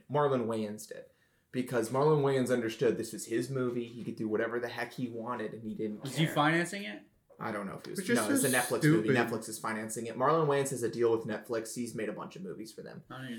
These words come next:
Speaker 2: know who
Speaker 1: But,
Speaker 2: that is.
Speaker 1: but the point was,
Speaker 3: Uh,
Speaker 1: is
Speaker 3: Scary Movie.
Speaker 1: he did, like, Scary Movie. His and his, his, he and his brothers have done a ton of
Speaker 2: This is why we
Speaker 1: comedies.
Speaker 2: have the internet.
Speaker 1: But the point is, is that that environment was not enjoyable
Speaker 3: He
Speaker 1: to
Speaker 3: also
Speaker 1: work
Speaker 3: did a
Speaker 1: in.
Speaker 3: movie with a baby.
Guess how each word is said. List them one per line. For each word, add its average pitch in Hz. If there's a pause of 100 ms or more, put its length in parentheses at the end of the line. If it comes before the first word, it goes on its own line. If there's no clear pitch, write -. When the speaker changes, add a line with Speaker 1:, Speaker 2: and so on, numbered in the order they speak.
Speaker 2:
know 127
who -
Speaker 1:
But, 180
Speaker 2:
that -
is. 151
Speaker 1:
but 180
the -
point 196
was, 196
Speaker 3:
Uh, 135
Speaker 1:
is - (480)
Speaker 3:
Scary 131
Movie. 135 (720)
Speaker 1:
he 123
did, 113
like, -
Scary 104
Movie. 101
His 120
and 110
his, 107
his, 131
he 156
and 147
his 135
brothers 120
have 107
done 107
a -
ton 110
of 104
Speaker 2:
This -
is 135
why 98
we 143
Speaker 1:
comedies. 147
Speaker 2:
have 147
the 156
internet. 147 (280)
Speaker 1:
But 139
the 165
point 180
is, 165
is 139
that - (160)
that 139
environment 127
was 113
not 117
enjoyable 110
Speaker 3:
He -
Speaker 1:
to 185
Speaker 3:
also 107
Speaker 1:
work 185
Speaker 3:
did 175
a -
Speaker 1:
in. 151
Speaker 3:
movie 131
with 117
a 107
baby. 101